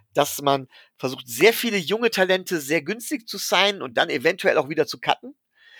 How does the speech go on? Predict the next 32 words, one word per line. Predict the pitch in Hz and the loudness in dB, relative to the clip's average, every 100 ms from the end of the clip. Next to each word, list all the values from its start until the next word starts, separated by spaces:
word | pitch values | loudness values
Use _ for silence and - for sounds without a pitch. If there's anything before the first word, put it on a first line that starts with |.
| - - | -18 -6
Das | 117 | 2
haben | 185 190 | 2 4
wir | 151 | 2
nicht | 220 233 | 2 -4
getan. | 247 240 233 240 | -4 0 2 2
Teilweise | 220 175 165 156 | 4 4 6 4
haben | 156 | 6
wir, | 147 135 _ | 4 2 _
haben | - 131 | -4 4
wir | 147 143 | 6 6
Big | 120 170 156 | 2 -6 0
Money | 165 170 143 | 0 0 2
ausgegeben, | 156 233 - 240 233 240 247 262 _ - _ | 4 4 0 -10 -8 -8 -10 -18 _ -20 _
zum | - 190 175 | -2 -2 4
Beispiel | 170 180 - | 4 4 -2
für | - | -10
Byron | 151 165 175 | 0 2 2
Jones. | 165 175 208 247 - _ _ _ _ _ - | -2 -4 -4 -6 -16 _ _ _ _ _ 2
Ähm, | 151 160 165 - _ _ _ | 4 4 -4 -18 _ _ _
war | 123 160 233 | 2 4 4
für | - 190 | 2 -2
mich | 170 247 - - | -2 -2 -2 2
persönlich | 220 196 190 - - | 2 2 -2 -2 2
ein | 190 202 | 2 2
Jahr | 190 180 | 4 4
zu | - | 2
früh, | 160 - 254 311 | -12 -8 -6 0
weil | 208 | 0
ich | 190 | 0
gedacht | - - - | -4 -6 -4
hab, | - - | -8 -4
ah, | 135 233 254 247 | 0 4 6 4